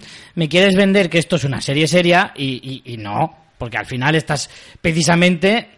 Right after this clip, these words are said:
si tú analizas el episodio quitándole la comedia, son capítulos muy básicos, son capítulos, pues eso, de clichés, de homenajes, etcétera. Por lo tanto, no me estás revolucionando el mundo del thriller ni nada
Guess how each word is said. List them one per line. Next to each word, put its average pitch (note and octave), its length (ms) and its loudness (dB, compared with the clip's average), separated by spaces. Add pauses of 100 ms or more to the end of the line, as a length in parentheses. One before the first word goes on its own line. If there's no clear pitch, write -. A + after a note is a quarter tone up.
(320)
si F3 200 -4
tú F3 160 -2
analizas A3 400 2
el A#3 100 2
episodio A3 440 0
quitándole D#3+ 420 0
la F3+ 120 2
comedia, C3+ 440 -2 (160)
son D3 160 -6
capítulos C#3+ 440 0
muy D3+ 180 2
básicos, E3 500 -2
son C3+ 120 -8
capítulos, C3 420 -4
pues - 200 -10
eso, C3 280 -6 (340)
de D3 140 -4
clichés, D#3+ 720 2
de C#3+ 80 -2
homenajes, D#3+ 680 0
etcétera. E3 560 0 (220)
Por C#3+ 100 -4
lo C#3 100 0
tanto, D#3 240 0
no F3+ 120 2
me G3+ 120 4
estás G#3+ 240 2
revolucionando E3 760 2
el D#3 60 2
mundo D#3 340 0
del C#3 140 0
thriller E3 520 2
ni D3+ 140 0
nada D3 340 2